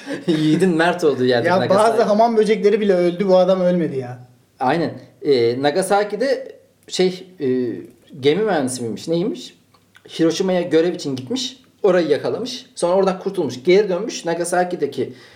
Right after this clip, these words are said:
Speaker 1: atom bombasına maruz kalmış. Resmi kayıtlara da geçmiş yani böyle. Tek kurtulan adam.
Speaker 2: Tek kurtulan mı?
Speaker 1: Evet, tek kayıtlarda yani böyle iki, e, atom bombasından da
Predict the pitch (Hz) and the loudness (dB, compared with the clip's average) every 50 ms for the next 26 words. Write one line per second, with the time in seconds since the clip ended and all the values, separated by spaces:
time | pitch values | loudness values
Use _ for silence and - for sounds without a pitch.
0 | - - - - - 143 - 147 135 135 131 127 123 120 117 120 120 113 127 135 | -20 -20 -12 -4 -4 0 0 0 0 0 -2 -2 -2 -2 -4 -4 -4 -2 0 2
1 | 147 160 170 175 - 185 175 208 262 254 170 160 170 170 185 220 233 226 214 202 | 2 2 0 -2 -4 -2 -2 -2 -2 -2 0 0 0 0 2 0 0 2 2 2
2 | 202 202 208 214 214 233 233 220 214 214 - 220 202 - 196 160 147 139 127 131 | 2 2 2 2 4 4 4 4 2 2 2 -4 -6 -4 -2 -2 -2 0 2 4
3 | 143 143 131 120 113 110 - 214 220 220 - 208 190 - 170 185 202 208 185 175 | 4 4 4 2 0 -2 2 0 0 0 0 -4 -4 -2 -2 -2 -2 0 0 0
4 | 160 147 123 - - - - - - - - - - - _ _ _ _ - - | 0 -2 -4 -6 -12 -20 -20 -20 -20 -20 -20 -20 -20 -20 _ _ _ _ 0 0
5 | 254 277 - - - 196 175 - - 147 147 131 131 127 117 196 170 165 165 143 | 0 0 0 -6 -6 -6 -6 -6 -4 -4 -2 -2 -2 -2 -2 2 2 4 4 2
6 | - - 220 214 - - - 175 165 160 165 190 180 180 180 175 - 160 143 139 | 2 2 0 0 0 -2 0 0 0 2 2 2 2 2 2 0 0 0 -2 0
7 | 135 139 160 156 - - - - - 208 214 214 - - - _ _ _ - 165 | 2 2 2 2 2 -2 -6 -6 -4 -4 -4 -4 -6 -16 -20 _ _ _ -4 -2
8 | 139 139 135 131 131 135 143 185 185 175 160 151 151 143 143 139 - 156 151 147 | 0 0 0 0 -2 -2 -2 -2 0 0 2 0 0 0 -2 -4 -4 -2 -2 -2
9 | 147 147 131 131 135 131 | 0 0 0 -2 -2 -2